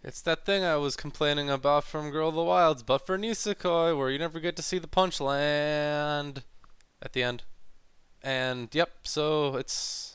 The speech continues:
Valentine's Day, I guess, which means it's time to do the dance where you make the chocolate and either give the chocolate to the guy or don't give the chocolate to the guy. And apparently in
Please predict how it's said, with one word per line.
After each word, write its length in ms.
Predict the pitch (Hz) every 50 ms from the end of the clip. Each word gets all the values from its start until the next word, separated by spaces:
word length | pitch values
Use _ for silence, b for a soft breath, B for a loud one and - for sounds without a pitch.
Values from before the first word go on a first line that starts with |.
| -
Valentine's 560 | - 117 131 170 185 156 - 143 131 131 120 117
Day, 240 | 123 131 143 143
I 60 | 143 135
guess, 480 | - 156 165 180 185 165 - - -
which 260 | 131 123 143 - -
means 300 | - 139 143 147 143 131
it's 160 | 131 - - -
time 320 | 143 135 139 143 143 131
to 480 | - - 139 139 139 139 139 139 139 127 - b b b b b b b b b b -
do 180 | - 131 135 143
the 80 | 143 147
dance 380 | 139 151 151 160 160 - -
where 180 | 156 151 156 156
you 140 | 151 151 151
make 160 | 165 170 -
the 80 | -
chocolate 480 | - - 165 160 160 - 165 165 160 151
and 280 | 151 143 135 127 117 123
either 280 | 131 131 135 139 131
give 180 | 120 120 127 135
the 60 | 143
chocolate 380 | - - 151 147 - - 143 -
to 60 | 147
the 120 | 131 -
guy 260 | 135 139 139 143 143
or 80 | 139 127
don't 180 | 123 143 143 -
give 140 | 127 117
the 60 | 113 -
chocolate 340 | - 131 120 - - 120
to 80 | - 117
the 80 | 113 120
guy. 440 | 123 117 117 117 117 117 113 107 - b b b b b b b b b b -
And 600 | - 117 113 113 113 113 113 110 110 110 104 - - 107 -
apparently 920 | 123 117 - - 127 131 131 123 131 131 120 120 123 123 123 123 123 113
in 520 | 120 120 120 120 120 120 117 117 113 110